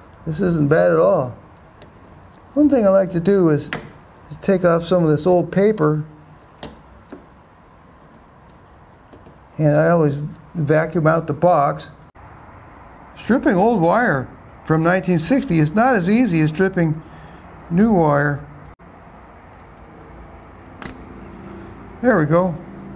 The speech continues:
I have now turned back on the circuit breaker to make a couple of important tests. Okay, this is my Fluke voltage detector again, and this is the hot wire right here.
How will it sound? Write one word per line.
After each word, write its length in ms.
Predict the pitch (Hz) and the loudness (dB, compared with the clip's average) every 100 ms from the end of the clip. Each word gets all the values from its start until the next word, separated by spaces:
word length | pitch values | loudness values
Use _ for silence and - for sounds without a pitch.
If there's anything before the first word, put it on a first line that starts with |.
| - | -12
I 180 | 175 170 | -4 0
have 360 | 185 208 180 151 | 2 2 0 2
now 240 | 202 196 | 2 0
turned 500 | 190 - 226 240 214 | -4 -2 0 0 0
back 280 | 220 220 208 - | 0 0 -2 -2
on 360 | 220 247 220 | 0 0 0
the 80 | 160 | -2
circuit 320 | 151 220 214 | 0 0 0
breaker 540 | - 175 156 151 151 147 - - - - | -2 -2 -2 -4 -6 -6 -18 -20 -20 -6
to 120 | - | 0
make 260 | 175 202 - | 2 2 -2
a 60 | |
couple 340 | 151 214 220 151 | -2 -2 0 -2
of 160 | 135 - - | -4 -6 -8
important 420 | 160 226 220 - | -4 0 0 -2
tests. 460 | - 190 135 - - - - | -2 0 0 -6 -16 -20 -4
Okay, 200 | 165 151 | 0 0
this 260 | 165 156 170 | -2 -2 -2
is 60 | 190 | 0
my 140 | 185 | 0
Fluke 520 | 170 180 196 196 - | 0 0 0 -2 -4
voltage 400 | 175 175 185 170 | 0 0 0 -4
detector 400 | 165 160 170 170 | -4 0 0 0
again, 520 | 156 156 160 170 175 175 - - - - | -4 0 0 0 -2 -10 -20 -20 -16 -6
and 160 | 143 | -4
this 260 | 131 208 214 | 0 0 0
is 80 | 165 | 0
the 120 | 156 | 2
hot 220 | 156 165 | 2 2
wire 240 | 147 147 139 | 0 0 -2
right 200 | 143 117 | -4 -2
here. 340 | 160 156 110 | 0 0 -4